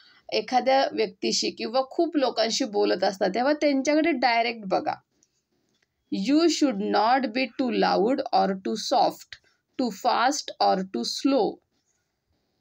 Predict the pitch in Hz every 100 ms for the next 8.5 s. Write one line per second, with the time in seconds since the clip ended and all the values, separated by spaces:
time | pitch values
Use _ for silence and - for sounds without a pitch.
0 | _ 269 262 302 285 247 233 247 262 269
1 | - 320 311 - _ _ _ - 269 285
2 | 285 302 262 254 233 240 - 302 294 233
3 | 233 - 247 262 254 240 240 240 277 277
4 | 294 349 349 - 233 254 269 254 240 233
5 | 240 - 196 220 190 170 170 151 151 185
6 | 214 _ _ _ - 330 311 - 285 247
7 | 269 - 294 269 277 262 277 277 277 269
8 | 262 269 277 339 349